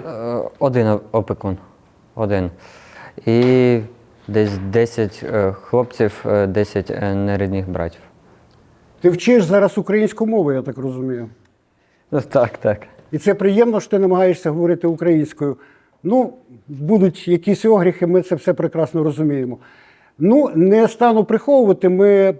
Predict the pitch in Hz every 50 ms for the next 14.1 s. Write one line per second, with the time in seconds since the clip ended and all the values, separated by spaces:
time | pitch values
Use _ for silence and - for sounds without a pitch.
0 | - - 190 190 175 - 196 180 185 160 147 180 170 - 190 185 180 - 170 147
1 | - 170 185 170 - 254 247 226 180 160 - 170 151 143 - - 156 - 147 151
2 | 147 143 143 147 147 - - - 240 254 240 190 151 139 135 120 - _ _ _
3 | _ _ _ _ _ _ _ _ _ _ _ _ _ _ - 160 175 180 185 185
4 | 185 185 170 120 139 196 220 233 240 233 - - 202 - - 208 165 - - 226
5 | 220 233 220 226 202 190 - - - 214 214 185 - - 185 160 147 180 190 208
6 | 214 220 214 196 185 180 - 190 180 196 185 180 - 185 175 - 202 180 170 175
7 | 156 160 147 139 143 - 143 139 135 190 220 220 - 220 196 170 190 202 202 214
8 | 233 226 220 - 175 180 175 185 170 - - 214 202 202 180 180 190 185 180 175
9 | 180 - - 156 135 123 131 120 120 107 - _ _ - - - - - - 135
10 | 131 127 - - 123 120 110 110 107 101 95 - - _ _ _ _ _ _ _
11 | _ _ - 120 - - 110 107 107 104 - - - 143 151 160 - - - _
12 | _ _ _ _ _ - - - - _ - 110 107 107 104 104 104 107 98 -
13 | 113 - - 110 104 101 98 90 104 107 110 120 117 - - 117 113 110 107 104
14 | 101 98